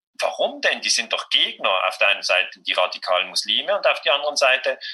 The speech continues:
die C I A. Die sind doch Gegner. Und sage ich, nein, nein, nein, die sind manchmal Gegner und manchmal arbeiten die zusammen. Und sie arbeiten immer dann zusammen, wenn sie gegen einen Dritten kämpfen.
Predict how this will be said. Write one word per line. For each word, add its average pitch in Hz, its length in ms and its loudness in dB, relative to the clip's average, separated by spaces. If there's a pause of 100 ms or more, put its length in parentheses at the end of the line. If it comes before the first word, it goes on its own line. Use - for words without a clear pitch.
(180)
die 135 60 0
C 147 160 2
I 151 100 6
A. 123 200 4
Die - 60 -2
sind 135 160 -2
doch - 140 -2
Gegner. 156 380 0
Und - 100 -6
sage 107 160 0
ich, - 100 -8
nein, 151 220 0
nein, 208 120 0
nein, 208 280 -2
die 110 100 -4
sind 147 320 -2 (220)
manchmal 202 560 2
Gegner 214 520 0 (460)
und 135 140 2
manchmal 175 480 2
arbeiten 131 600 2
die 127 140 -2
zusammen. - 680 0
Und 123 260 -6
sie - 200 2
arbeiten 131 500 2
immer 196 360 -2
dann 160 260 2
zusammen, 139 580 0 (360)
wenn 151 200 0
sie - 140 -2
gegen 143 300 0
einen 127 280 0
Dritten 151 380 -4
kämpfen. - 360 -6